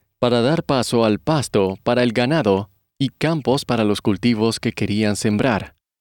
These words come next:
Pero mucha gente en Costa Rica supo que esto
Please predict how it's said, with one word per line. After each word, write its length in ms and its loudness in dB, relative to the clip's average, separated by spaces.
Pero 200 4
mucha 400 0
gente 380 2
en 80 -2
Costa 300 0
Rica 480 0
supo 300 0
que 220 2
esto 380 0